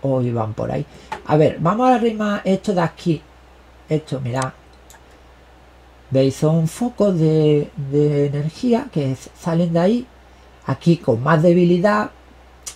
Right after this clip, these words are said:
Por eso se ve estas líneas así más gruesas, más gruesas. Pero vamos, si esto se estuviese parado, se vería un puntito más, más, aquí más grueso, aquí menos grueso, ¿me entendéis? Pero no hacen en línea recta, eso es ya por el empujón. Mirad,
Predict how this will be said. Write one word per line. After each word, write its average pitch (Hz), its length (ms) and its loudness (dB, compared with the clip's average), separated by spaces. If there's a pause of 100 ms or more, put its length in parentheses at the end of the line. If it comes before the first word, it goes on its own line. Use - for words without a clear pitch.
Por 156 160 -4
eso 131 200 -4
se 160 160 -2
ve 160 160 2
estas 160 220 0
líneas 160 440 0
así 165 160 -2
más 151 240 -2
gruesas, 160 560 2
más 156 140 -2
gruesas. 165 320 -2
Pero 135 140 0
vamos, 156 220 -2
si 147 100 0
esto 160 180 -2
se 180 160 2
estuviese 175 520 2
parado, 175 400 2 (500)
se 156 100 6
vería 143 180 6
un 160 80 2
puntito 160 460 2
más, 170 240 2
más, 165 220 -2
aquí 156 240 -2
más 180 200 2
grueso, 240 520 4
aquí 185 320 -2
menos 175 320 0
grueso, 220 400 2
¿me 165 80 -2
entendéis? 143 500 0 (340)
Pero 131 200 0
no 135 100 -2
hacen 151 240 -2
en 143 160 4
línea 135 320 2
recta, 180 340 0
eso 131 340 -2
es 135 140 0
ya 139 260 0 (220)
por 113 180 -2
el 104 140 -4
empujón. 110 540 -4 (920)
Mirad, 101 280 -4